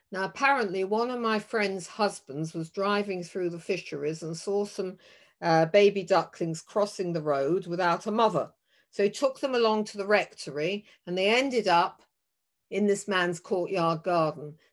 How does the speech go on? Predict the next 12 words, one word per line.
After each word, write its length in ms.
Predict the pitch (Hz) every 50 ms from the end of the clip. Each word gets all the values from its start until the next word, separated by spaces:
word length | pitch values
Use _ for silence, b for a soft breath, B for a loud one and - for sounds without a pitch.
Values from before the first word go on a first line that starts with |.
| b -
And 180 | 175 190 208 220
now, 240 | 220 226 233 233
apparently, 600 | 220 214 - - 262 247 240 208 165 160 190 190
every 300 | 208 233 233 240 247 240
year, 440 | 220 208 185 180 175 180 196 196 180 -
the 80 | 180
mother 300 | 185 196 214 220 233 220
duck 320 | 208 196 175 170 165 - -
flies 420 | - - 202 214 226 233 226 -
into 220 | 208 202 - 214
his 120 | 190 175 170
garden, 600 | - 185 170 151 139 139 143 160 175 196 208